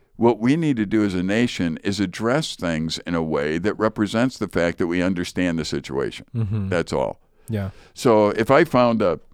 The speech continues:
Speaker 1: a high school child today
Speaker 2: Yep.
Speaker 1: who was here living with a grandma, parents are gone, they're illegal immigrants. She's an, or he is an illegal immigrant and that they never had paperwork, but their parents brought him here.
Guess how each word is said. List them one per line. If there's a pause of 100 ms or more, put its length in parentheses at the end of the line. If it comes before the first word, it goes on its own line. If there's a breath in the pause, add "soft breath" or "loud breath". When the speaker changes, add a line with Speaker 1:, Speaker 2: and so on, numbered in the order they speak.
(580)
Speaker 1:
a
high
school
child
today (600)
Speaker 2:
Yep. (160)
Speaker 1:
who
was
here (260)
living
with
a
grandma, (160)
parents
are
gone, (520 soft breath)
they're
illegal
immigrants. (1600)
She's
an, (240)
or
he
is
an
illegal
immigrant
and
that
they
never
had
paperwork,
but
their
parents
brought
him
here.